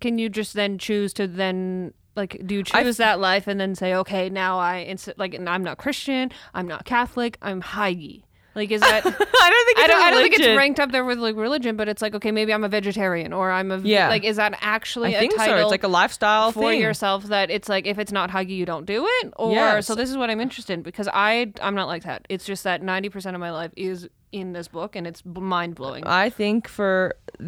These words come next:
Speaker 2: some people, they, like, are all of a sudden finding this thing that makes a lot of sense to them, and they are probably making sure that their home is, it's like feng shui. Like, that is almost like, it's not a religion, but it's similar to, like, "Oh, I'm a vegetarian because this is, like, the lifestyle choice that I choose and this is what I follow in my
Speaker 1: Mm-hmm.
Speaker 2: life."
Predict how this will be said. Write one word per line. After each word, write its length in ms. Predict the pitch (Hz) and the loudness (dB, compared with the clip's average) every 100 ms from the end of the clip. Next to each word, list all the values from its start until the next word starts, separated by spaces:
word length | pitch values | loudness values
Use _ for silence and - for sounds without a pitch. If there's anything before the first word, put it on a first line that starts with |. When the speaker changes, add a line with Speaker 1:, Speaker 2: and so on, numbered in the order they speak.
| 170 | -6
Speaker 2:
some 280 | 156 190 196 | -4 0 0
people, 640 | 190 165 165 180 214 294 - - - | 0 -2 -4 0 2 0 -4 -20 -8
they, 300 | 170 180 185 | 0 2 4
like, 360 | 185 170 175 - | 4 2 2 0
are 140 | 180 - | -2 0
all 220 | 170 185 | 0 0
of 40 | |
a 80 | 190 | -2
sudden 320 | 185 180 180 | -2 -2 -2
finding 360 | 170 180 180 180 | -2 0 0 0
this 120 | 175 | -2
thing 100 | 175 | -2
that 60 | 170 | -4
makes 160 | 170 | -4
a 60 | 170 | -2
lot 80 | 165 | -4
of 80 | 156 | -2
sense 260 | 170 175 | -4 -4
to 60 | - | -4
them, 140 | 240 | -2
and 140 | 240 180 | 0 2
they 80 | 170 | 0
are 60 | |
probably 460 | 175 190 175 180 185 | 0 -2 -2 -2 -2
making 360 | 170 165 175 175 | 0 -2 -2 -4
sure 160 | 175 170 | -2 -2
that 120 | 151 | 0
their 160 | 170 | -2
home 420 | 170 165 170 208 196 | -2 0 0 0 -2
is, 160 | 175 170 | -4 -2
it's 160 | 185 | -2
like 160 | 202 196 | -2 -4
feng 300 | - 202 196 | -4 -2 -2
shui. 500 | - 214 196 131 151 - - - _ _ 160 | -2 -2 0 0 -6 -14 -20 -20 _ _ -2
Like, 380 | 185 180 - - 175 160 | 2 2 -2 -16 -14 -2
that 200 | 190 185 | 2 2
is 180 | - 185 | 2 0
almost 460 | - 190 190 185 - | 0 0 0 0 0
like, 300 | 175 175 - | 0 0 -2
it's 200 | 190 180 | -4 -2
not 160 | 208 185 | -2 0
a 60 | |
religion, 680 | 165 156 202 262 180 151 214 | 0 0 0 0 0 2 2
but 120 | 185 180 | 0 -2
it's 120 | - | -2
similar 300 | 190 196 185 | 0 0 0
to, 140 | 185 | 0
like, 220 | 175 170 - | 0 0 0
"Oh, 160 | 202 185 | 0 2
I'm 200 | 170 175 | 0 0
a 60 | |
vegetarian 840 | 165 165 156 202 226 202 147 156 175 | 0 -2 -2 0 2 0 0 -2 -2
because 360 | 175 175 160 | -2 -2 -2
this 200 | - 180 | -4 -4
is, 140 | 170 165 | -2 -2
like, 180 | 160 | -2
the 100 | - | -2
lifestyle 520 | 156 160 165 - 165 160 | -2 0 0 0 -2 -2
choice 240 | 175 165 | -4 -4
that 100 | 160 | -2
I 160 | 156 165 | -2 -2
choose 340 | - 170 160 | -4 -6 -6
and 140 | 160 | -6
this 140 | 156 170 | -8 -10
is 80 | 170 | -8
what 160 | 170 156 | -4 -2
I 120 | 156 | -4
follow 500 | - 185 202 139 143 | -4 -2 0 0 0
in 220 | 175 160 | -2 -2
my 100 | 156 | -2
Speaker 1:
Mm-hmm. 100 | 147 | 0
Speaker 2:
life." 360 | 202 196 208 | 0 0 -2